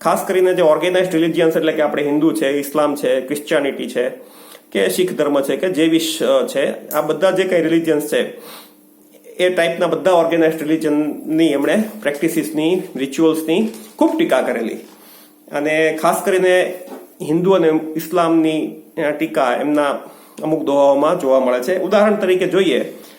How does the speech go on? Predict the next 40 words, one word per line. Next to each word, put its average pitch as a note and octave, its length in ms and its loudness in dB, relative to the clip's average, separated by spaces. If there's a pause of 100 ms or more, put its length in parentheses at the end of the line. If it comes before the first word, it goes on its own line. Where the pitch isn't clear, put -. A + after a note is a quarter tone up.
(340)
તો D3+ 140 -4
એક G3 220 -2
દોહો G3 220 2
એમનો F#3+ 220 0
એવો G3+ 180 4
છે, - 140 -2
અને E3 180 0
આ E3 260 -2
દોહા F3+ 200 2
સાથે F3+ 260 0
હું E3+ 160 2
સહમત E3+ 440 0
છું F3 120 2
એવું E3+ 140 0
બિલકુલ F#3 340 4
નથી. F3+ 360 0 (440)
અહીં F3 220 2
માત્ર D#3+ 300 0
હું G3 200 4
સંત F3 300 0
કબીરનું F3 580 2
કામ E3+ 360 0 (920)
આપને D#3+ 240 0
વર્ણવી D#3+ 360 4
રહ્યો B2 240 2
છું. - 320 -2 (400)
વ્યક્તિગત F3+ 480 0
રીતે E3+ 480 0 (200)
જરૂરી E3+ 260 2
નથી E3+ 220 0
કે D#3 100 0
હું C#3 100 0
એમની D3+ 180 2
સાથે C#3+ 240 -2
સહમત A#2+ 440 -4
છું. - 140 -12 (1040)
"કંકડ G#3 380 2
પથ્થર - 440 0
જોડ G3 320 4
કે F#3+ 360 0